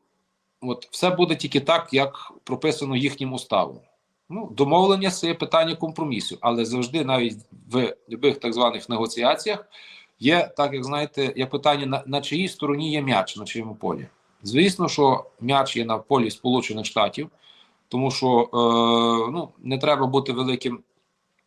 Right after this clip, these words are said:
знавцем розвідки чи експертом в економіці, розуміти, що навіть при, е, всіх їхніх економічних запасах і, е, в сировинних ресурсах,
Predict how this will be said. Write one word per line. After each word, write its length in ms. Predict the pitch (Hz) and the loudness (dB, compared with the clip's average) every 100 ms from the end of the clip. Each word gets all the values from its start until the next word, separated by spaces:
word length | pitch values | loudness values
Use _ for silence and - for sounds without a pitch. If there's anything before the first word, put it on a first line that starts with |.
| _ - - - - - | _ -20 -20 -20 -20 -16
знавцем 420 | 110 120 120 117 | -4 -4 0 2
розвідки 440 | 139 180 151 - 131 | 4 4 2 -4 -4
чи 280 | 123 117 113 | 0 2 0
експертом 600 | - 123 - 131 - 120 | -2 -6 0 0 0 -4
в 40 | |
економіці, 480 | 120 143 190 185 151 | -2 -2 -2 -2 -6
розуміти, 420 | 123 135 165 - | -8 -6 -8 -8
що 160 | - 127 | -6 0
навіть 480 | 143 127 110 - - _ _ _ _ _ _ _ | 4 4 2 -8 -18 _ _ _ _ _ _ _
при, 340 | 120 123 113 | 4 4 4
е, 140 | 117 117 | 0 -4
всіх 360 | - 143 123 | -4 -6 -4
їхніх 400 | 135 - 117 - | -6 -6 -8 -8
економічних 580 | - - 127 139 123 127 | -6 0 0 2 0 -2
запасах 600 | 110 - 135 123 113 - - | -2 2 2 2 -2 -6 -4
і, 220 | 117 113 | 0 2
е, 240 | 110 107 107 104 101 98 95 90 85 73 73 78 76 78 80 78 78 80 71 78 90 98 104 - - | 0 -2 -4 -6 -6 -8 -8 -10 -12 -14 -14 -14 -16 -18 -20 -20 -20 -20 -20 -20 -20 -20 -20 -16 -6
в 60 | |
сировинних 680 | - 143 139 139 123 123 - | 2 4 6 4 2 -2 -2
ресурсах, 800 | 131 151 165 180 - - - | -4 -4 -6 -6 -8 -12 -16